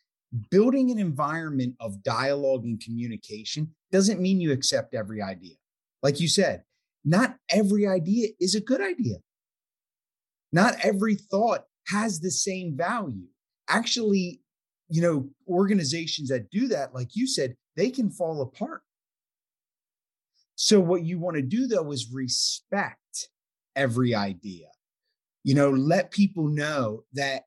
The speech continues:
they are appreciated, that their efforts, their work,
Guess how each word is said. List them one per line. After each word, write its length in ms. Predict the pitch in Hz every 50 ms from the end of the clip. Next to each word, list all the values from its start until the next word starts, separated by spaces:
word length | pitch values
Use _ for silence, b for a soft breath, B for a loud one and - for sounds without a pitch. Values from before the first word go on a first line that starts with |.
| _ -
they 440 | 120 117 143 147 156 170 175 - - - -
are 500 | 135 135 135 131 131 127 131 131 - _ _ -
appreciated, 1080 | 123 - - _ _ - 147 170 180 160 - - - 123 113 104 98 95 - - _ _ _ _ _ _ _ _ -
that 320 | 139 139 131 131 135 - -
their 600 | - 143 143 143 143 143 139 139 135 135 - - _ _ -
efforts, 600 | 135 147 156 156 - - 156 139 131 127 - -
their 200 | - 131 123 123
work, 560 | 120 110 107 117 131 139 147 143 - - _